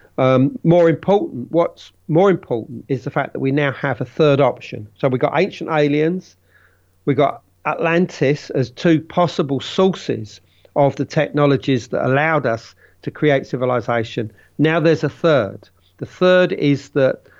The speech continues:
the rudiments of civilization were handed to us on a plate by those who were here before us. Most obviously the Denisovans, but also to a degree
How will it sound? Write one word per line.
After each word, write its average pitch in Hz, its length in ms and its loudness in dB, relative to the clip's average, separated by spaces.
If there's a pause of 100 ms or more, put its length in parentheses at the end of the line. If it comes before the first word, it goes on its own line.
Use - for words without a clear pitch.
(160)
the 139 100 2
rudiments 143 640 2
of 123 80 -6
civilization 123 960 0 (300)
were 139 140 2
handed 151 500 -2
to 147 160 -2
us 127 180 -2
on 127 140 -2
a 117 40 -4
plate 120 580 -2 (380)
by 131 300 2
those 156 400 2
who 170 240 0
were 160 140 0
here 147 340 2
before 135 580 -2
us. - 600 -6 (560)
Most 127 240 0
obviously 165 480 2
the 156 120 0
Denisovans, 156 840 0 (440)
but 139 140 2
also 151 460 2
to - 280 -6
a 135 60 2
degree 131 580 0